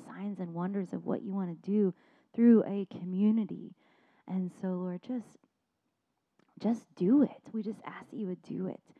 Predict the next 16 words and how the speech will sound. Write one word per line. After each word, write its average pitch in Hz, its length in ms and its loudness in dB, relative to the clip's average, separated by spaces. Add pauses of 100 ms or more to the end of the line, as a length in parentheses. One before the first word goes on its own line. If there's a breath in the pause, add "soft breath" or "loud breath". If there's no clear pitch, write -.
(260 soft breath)
Do 220 160 -2
it 226 80 0
in 202 120 -2
ways 185 260 -2
that - 100 -6
only 208 320 -4
you 190 160 0
can 180 220 -10
do, 170 200 -6
where 165 300 -4
only 214 420 -2
you 180 200 0
get - 200 -8
the 180 100 -8
glory. 160 600 -6 (600 soft breath)
Um, 165 400 -16